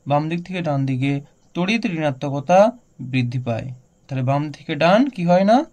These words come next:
বৃদ্ধি, তড়িৎ ঋণাত্মকতা বৃদ্ধি পায়। আর শ্রেণী বরাবর,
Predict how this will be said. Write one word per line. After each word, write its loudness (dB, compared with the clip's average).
বৃদ্ধি, -2
তড়িৎ -4
ঋণাত্মকতা -6
বৃদ্ধি -4
পায়। 4
আর -2
শ্রেণী 4
বরাবর, 6